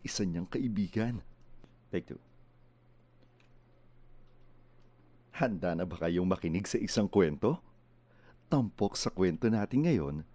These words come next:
ang Titi Q. Sa Mount Ulap. Mahilig umakyat ng bundok si Ugi. Kasama niya ang kanyang mga matalik na kaibigan. "Saan ninyo sunod gustong pumunta?"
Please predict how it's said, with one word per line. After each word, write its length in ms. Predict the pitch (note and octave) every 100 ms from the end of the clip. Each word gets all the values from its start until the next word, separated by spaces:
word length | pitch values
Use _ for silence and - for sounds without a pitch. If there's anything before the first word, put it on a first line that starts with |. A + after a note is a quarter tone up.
| - -
ang 160 | E3 D#3+
Titi 320 | - A#2 G#2 D#3+
Q. 560 | - E2+ F2 B2 G#2 - - - - - - - -
Sa 320 | - - F3+
Mount 560 | D#3 D3+ D3+ D#3+ D#3 - -
Ulap. 480 | F2 D2+ D#2 - - - - - - - - - - - - -
Mahilig 640 | E3+ C#3+ C#3+ C#3+ D3 A2+
umakyat 480 | G#2+ F2+ - D#2+ F2+ B2
ng 80 | B2
bundok 400 | C#3 C3 A2+ -
si 160 | -
Ugi. 560 | - E2 D2+ E2 D#3 - - - - - - -
Kasama 480 | - - - B1+ G#2
niya 320 | D3+ E2 D2+ - - -
ang 160 | - A#2
kanyang 480 | - E2 D#2 D#2+ A2+
mga 240 | A2 D#2
matalik 640 | C#2+ C#2 - G2+ C3+ D#3 -
na 160 | C3+
kaibigan. 640 | - - C#2 - D2+ C2 G1+ - - - - - - - -
"Saan 320 | - - D3+ E3
ninyo 240 | F#3 F#3
sunod 320 | - F#3 D#3+
gustong 320 | E3+ - F3
pumunta?" 640 | - E3 B2 G2+ A#2 A#2